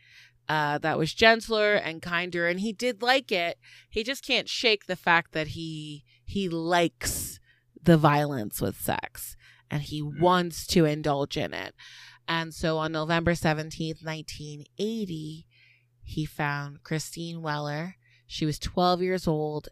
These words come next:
Speaker 1: and she was kidnapped from Surrey, British Columbia. Um,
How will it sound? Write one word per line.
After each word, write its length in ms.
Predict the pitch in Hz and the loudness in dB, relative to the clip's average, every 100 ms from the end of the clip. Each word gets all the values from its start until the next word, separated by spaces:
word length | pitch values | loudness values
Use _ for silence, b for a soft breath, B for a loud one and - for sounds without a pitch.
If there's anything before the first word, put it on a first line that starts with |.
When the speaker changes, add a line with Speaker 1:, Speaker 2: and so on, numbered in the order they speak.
| - | -8
Speaker 1:
and 280 | 156 151 | -6 -6
she 220 | 151 - 151 | -10 -8 -6
was 160 | 151 | -8
kidnapped 640 | - - 156 151 147 - | -6 -4 -4 -6 -8 -10
from 240 | - 151 147 | -14 -14 -14
Surrey, 480 | - 156 151 147 147 | -10 -6 -6 -6 -8
British 320 | 135 143 - | -10 -10 -12
Columbia. 840 | - 147 151 147 143 50 50 - B B B B B - | -10 -10 -8 -8 -8 -8 -10 -12 B B B B B -8
Um, 460 | 143 143 143 147 | -4 -4 -8 -12